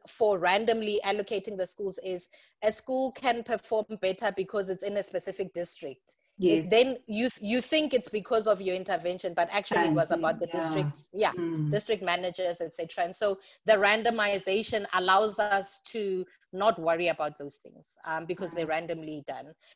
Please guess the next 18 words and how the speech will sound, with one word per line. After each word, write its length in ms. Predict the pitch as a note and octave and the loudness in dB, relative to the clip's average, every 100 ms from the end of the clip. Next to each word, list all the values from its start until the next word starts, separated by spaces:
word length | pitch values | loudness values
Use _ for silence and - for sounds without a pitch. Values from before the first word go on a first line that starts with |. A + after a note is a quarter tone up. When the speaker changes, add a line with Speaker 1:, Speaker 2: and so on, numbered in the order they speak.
| - | -2
Speaker 1:
And 180 | G#3+ G#3+ | 0 2
so, 100 | B3 | 2
yeah, 200 | B3+ E3 | 4 4
we, 200 | G#3+ G3+ | 2 -4
we're 240 | F#3 G#3 | 0 0
learning 720 | G3+ G3+ A3 A#3 A3+ A3 G3+ - | 4 2 2 0 -4 -6 -10 -12
more 420 | F3+ F#3 G3+ G3+ | -8 -2 2 2
about 360 | F#3+ F#3 E3 E3 | 2 2 2 0
this 320 | F3+ E3+ - - | -8 -8 -20 -10
relationship 580 | F#3+ F#3 F#3+ F#3+ F#3+ F3+ | -4 -2 -2 -6 -10 -10
between 340 | E3+ G3 F3 | -8 -6 -2
language 300 | E3+ F3+ F3+ | -2 -2 -6
and 140 | E3+ | -4
literacy 460 | E3 F3+ A#3 F#3+ F#3+ | -4 -6 -8 -8 -6
in 120 | F3 | -6
this 180 | E3+ - | -8 -8
reading 240 | F3 F#3+ G3 | -8 -8 -10
study. 440 | - F#3+ F#3+ F#3+ | -6 -6 -6 -10